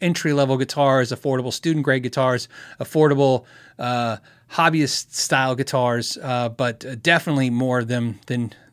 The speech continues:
than, uh, than, than there was before, for sure. So, yeah, we're definitely seeing that stuff. So, so yeah, you're gonna see, uh, that come in.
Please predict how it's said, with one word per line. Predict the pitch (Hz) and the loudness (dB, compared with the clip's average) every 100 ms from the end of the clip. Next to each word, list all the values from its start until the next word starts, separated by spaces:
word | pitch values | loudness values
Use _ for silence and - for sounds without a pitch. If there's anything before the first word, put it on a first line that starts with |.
| - | -10
than, | 120 117 104 _ - - _ | -6 -6 -8 _ -20 -20 _
uh, | 117 113 110 _ _ _ | -8 -6 -8 _ _ _
than, | 123 123 117 110 _ _ _ _ 220 | -6 -4 -4 -8 _ _ _ _ -12
than | 139 135 | -2 0
there | 127 | 2
was | 123 117 | 2 0
before, | 123 - 127 113 | -2 -2 -2 -2
for | 131 | -4
sure. | - 127 117 - _ - - _ | -2 -2 -2 -6 _ -20 -20 _
So, | - 131 | -6 -2
yeah, | 131 113 - - - | -2 -4 -10 -20 -6
we're | 160 | 0
definitely | 151 151 147 | 4 4 2
seeing | 131 139 131 | 0 0 -2
that | 123 | -2
stuff. | - 131 | -2 -4
So, | - 202 190 190 180 170 _ - | 2 6 8 8 4 -2 _ -8
so | - | 0
yeah, | 175 202 175 | 4 6 6
you're | 135 147 | 4 0
gonna | 160 151 | 2 0
see, | 151 165 156 147 - _ _ _ _ 135 | 0 0 0 -2 -6 _ _ _ _ -4
uh, | 131 123 | -2 0
that | 143 151 | 0 0
come | - | 0
in. | 139 131 | 0 0